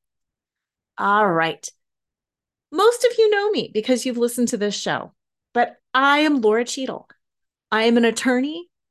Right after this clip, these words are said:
and a betrayal recovery expert. And what I do is I help people untangle from the disappointment and pain of the past. And I show them how to move on with clarity and confidence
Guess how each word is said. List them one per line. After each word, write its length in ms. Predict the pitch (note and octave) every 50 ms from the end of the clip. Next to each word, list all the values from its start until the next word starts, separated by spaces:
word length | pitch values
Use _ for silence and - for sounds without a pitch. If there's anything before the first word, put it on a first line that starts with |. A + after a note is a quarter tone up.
| _ _ _ _ -
and 520 | E4 F4 F4+ F4+ F4+ F4+ F4+ F4 D#4+ E4+ - - _
a 80 | - -
betrayal 560 | A#3 B3 A#3+ - - B3 A#3+ A#3 A#3 A#3+ A#3+
recovery 640 | C4 C#4+ - - - A3 F#3+ F3 F3+ F#3+ G3+ A3+ A3+ - _
expert. 640 | F#3+ F#3 - - - - - C#3+ - - _ - _ _ _ _ _ _ _ _ _ _ _ _ _ _ _ _ _ _ _ _
And 160 | A#3+ B3+ B3+
what 140 | C#4 D#4 E4+
I 200 | F#4+ G#4+ A4+ F4+
do 260 | - A#3+ G#3+ G#3 A3 - -
is 160 | A3+ G#3 - - _
I 180 | - C4+ D4+ D#4+
help 440 | E4+ F4 - - D4+ C#4+ C4+ C#4 _
people 420 | - C4+ C4+ C4 B3+ A#3 A#3 - _
untangle 720 | B3 B3+ C4 C#4 C#4 - - - B3+ A#3+ A#3+ A3+ G#3+ G3+ F#3+
from 220 | - G#3+ G#3 G#3
the 100 | G3+ G#3
disappointment 1000 | F3 G3 - C4+ B3+ - D4 A#3+ - - A3+ A3 A3+ A3 - - D#3+ - - _ _ _ _ _ _ _ _ _ _ _ _ _
and 260 | C4+ C#4 C#4 B3 -
pain 800 | - - - - - D#4 E4 E4 D#4 D4+ C4 G#3+ F#3+ E3+ D3 - - _ _ _ _ _
of 140 | A3+ G3+ G3
the 80 | G#3+ G#3
past. 680 | - - - - D3 B2+ - - - - - - - _ _ _ _ _ _ _ _ _ _ _ _ _ _ _ _ _ _ _ _ _ _ _ _ _ _
And 140 | C4 C#4 D#4
I 80 | D#4
show 220 | D4+ - G4 G4+ G#4
them 140 | A4+ A4+
how 120 | G4 E4+ D#4+
to 80 | D4+
move 260 | C#4 C4 C#4 C#4+ C#4+ D#4
on 220 | D4+ C#4+ B3+ A3+
with 160 | G#3 G#3 -
clarity 540 | - - - D4 D4+ D#4 D#4 D4+ C4+ B3+ -
and 180 | - A3 A3 G#3
confidence 840 | G3 G3 A#3 B3+ C4+ C#4 C4+ A#3+ F3 D#3+ - - _ - - -